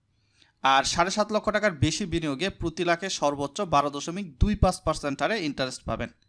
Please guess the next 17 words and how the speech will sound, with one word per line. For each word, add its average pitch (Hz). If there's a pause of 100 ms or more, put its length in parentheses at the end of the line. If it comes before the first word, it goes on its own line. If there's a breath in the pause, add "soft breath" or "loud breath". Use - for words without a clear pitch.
(960)
পোস্ট 208
অফিসের 208 (140)
আর 160
একটা 202 (100)
হিসাব 175 (100)
রয়েছে, 151 (100)
যেটি 151 (120)
সাধারণ 160 (100)
হিসাব 214 (320)
বা 135 (160)
ব্যাংকের 165 (100)
সেভিংস 175
অ্যাকাউন্টের 165
মতো 160 (120)
বলতে 139
পারেন। 196 (640 soft breath)
এখানে 233